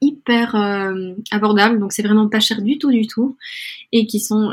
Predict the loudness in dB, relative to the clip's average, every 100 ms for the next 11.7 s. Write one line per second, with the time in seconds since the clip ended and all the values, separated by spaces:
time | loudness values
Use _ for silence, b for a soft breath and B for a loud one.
0 | -4 -10 0 4 6 4 2 -2 0 -4
1 | -4 -4 -4 -2 -4 -4 -4 -2 -2 -2
2 | -4 -6 -6 -6 -4 -4 -2 -2 0 0
3 | 2 2 4 2 -2 -6 -2 0 0 0
4 | -2 -4 -4 -6 -6 -6 -6 -6 -8 -8
5 | -8 -10 -6 -4 -2 -4 B B B B
6 | B B _ _ _ _ 0 4 6 6
7 | 4 2 -2 -2 0 2 0 0 -4 -4
8 | -4 -4 -4 0 0 -2 2 6 8 6
9 | -2 -2 -2 0 2 2 -2 -4 -2 0
10 | -2 0 -2 -2 -2 -4 -6 -12 -8 -8
11 | -6 -4 -2 -2 -2 -6